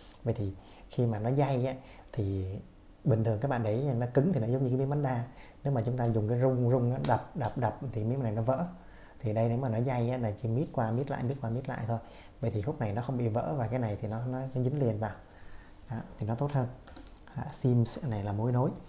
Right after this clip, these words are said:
Combustion of areas sensitive to privation. À, ở đây mới là cái là đầm nén ở trên những cái khu vực mà nó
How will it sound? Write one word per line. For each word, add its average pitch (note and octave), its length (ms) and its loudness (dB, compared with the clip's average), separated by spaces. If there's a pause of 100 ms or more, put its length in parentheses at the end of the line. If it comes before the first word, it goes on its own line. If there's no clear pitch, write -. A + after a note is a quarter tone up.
(340)
Combustion A#2 440 2
of A2+ 160 0 (800)
areas A2 680 0 (240)
sensitive B2 580 0 (100)
to A#2+ 60 4 (100)
privation. A#2 440 0 (500)
À, G#2+ 240 -4
ở A2+ 140 2
đây C#3+ 260 4
mới C#3+ 280 4
là A2+ 340 2
cái C3 560 0
là A2+ 240 0
đầm A2+ 300 4
nén C3 240 2
ở C#3+ 100 0
trên B2 220 0
những C3+ 120 0
cái D#3+ 100 0
khu D3+ 200 2
vực B2 280 2
mà A2 80 0
nó B2 100 0